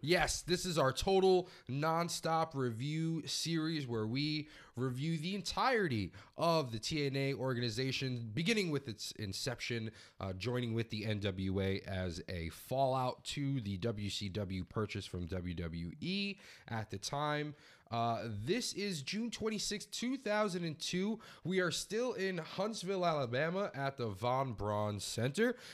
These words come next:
If you checked out last edition of Total Nonstop Review, you will know that they actually ran this event, uh, two shows in a row. Uh, but yeah, we'll, before we get to it, let's go ahead and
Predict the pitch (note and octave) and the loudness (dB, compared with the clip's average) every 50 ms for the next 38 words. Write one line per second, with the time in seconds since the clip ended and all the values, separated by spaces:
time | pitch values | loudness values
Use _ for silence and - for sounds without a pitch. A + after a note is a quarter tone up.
0 | - - D#3 C#3 D#3 E3 D#3 - - F3 D#3+ D#3+ E3 - D#3+ D#3 D3 D3 B2+ - | -2 -2 -2 0 -2 -4 -2 -2 0 0 0 0 0 0 0 2 2 2 0 -4
1 | - - - - G#2 A2 A#2+ C3+ D#3+ F3 F3 D#3 - - E3 D#3+ C#3+ E3+ E3+ E3 | -8 -20 -12 -8 -4 -2 2 4 4 6 4 4 2 -2 -6 -4 0 0 0 0
2 | E3 E3+ E3+ E3 E3 E3 - A#2 C3+ C#3+ D3 D3+ D3 D3 D3 C3+ C#3 B2+ - - | 0 -2 0 0 -2 -2 -2 0 2 4 6 6 6 6 4 2 -2 -6 -4 -2
3 | D3+ D3+ D3 D3 C#3+ C#3+ C#3+ C#3+ C#3 - - D3+ D3 C#3+ C#3+ - C#3 C3+ A#2+ B2 | 0 0 2 2 4 4 4 4 4 2 2 4 4 4 4 4 2 2 2 2
4 | C3 C#3+ D3 C#3+ C#3+ C#3 C3+ - - - - - - B2+ B2+ B2 B2 A#2 A#2 A#2+ | 2 2 4 6 6 4 4 2 -2 -10 -8 -2 0 2 2 4 4 4 4 6
5 | B2 B2 B2 B2+ - - A2+ G#2 A2+ A2+ A2+ - - F#2+ G2 A2 G#2+ G#2+ G#2+ A2 | 6 6 6 4 4 2 0 2 2 4 2 2 0 -2 0 0 2 2 2 0
6 | F2 A2+ B2 A#2+ - - A#2 G#2 G#2 A2 A2 A2+ A#2 A#2 A2+ A#2 - G2+ G2+ A2 | 0 0 0 0 0 -2 -2 -2 0 2 2 2 2 2 0 -2 -4 -4 -2 -2
7 | G#2 - - G#2 F#2 G#2 A2 G#2+ G#2+ G#2+ - - - - - - - G#2+ G#2 G2 | -2 -2 -2 -2 2 4 4 4 4 2 -2 -8 -20 -20 -10 -4 -2 0 0 0
8 | - - G#3+ G#3 - - F#3 F3 F3 E3 - - - E3 E3 C#3+ C#3 D3 C#3+ C#3 | 0 0 0 0 2 4 4 6 4 4 2 0 0 2 4 4 6 6 8 8
9 | C#3 C3 A2+ - - - - - _ - A2 A#2 A#2 A2+ A2+ A2 A2+ - G#3+ A3 | 6 4 2 -2 -10 -20 -20 -20 _ -4 0 2 4 4 4 2 2 4 4 6
10 | G#3 D#3+ G#2 - - - - _ - B2+ D#3 F3 F#3+ F#3+ C#3 D3 D#3 - G#3 A3+ | 6 4 4 -2 -10 -18 -20 _ -6 0 4 6 6 6 6 2 2 4 6 6
11 | A#3+ A3+ G#3 G#3+ G#3 - A3+ A#3 A#3 G3 D#3 F#3 F#3+ - - F#3+ F3+ E3+ D#3 F3 | 6 4 2 0 -2 -2 -4 -2 -2 -2 -2 -2 -4 -2 -2 0 0 0 2 2
12 | E3+ F3 F3+ E3+ - - B2 B2 B2+ B2+ B2 B2+ C#3 D#3 F3 G3 G#3 G3+ G#3+ | 2 2 2 0 -2 -4 -2 0 0 2 2 2 2 2 0 0 -2 -2 -4